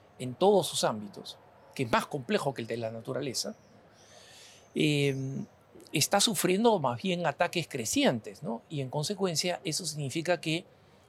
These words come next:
todos los católicos, especialmente en el campo del derecho, por supuesto, juristas como usted, eh, y, y, y muchos otros que hacen su, su, su trabajo, gracias a Dios,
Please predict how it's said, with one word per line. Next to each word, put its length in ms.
todos 240
los 120
católicos, 560
especialmente 580
en 100
el 120
campo 220
del 100
derecho, 320
por 140
supuesto, 320
juristas 360
como 220
usted, 400
eh, 480
y, 480
y, 520
y 100
muchos 360
otros 340
que 160
hacen 300
su, 220
su, 340
su 200
trabajo, 420
gracias 380
a 40
Dios, 300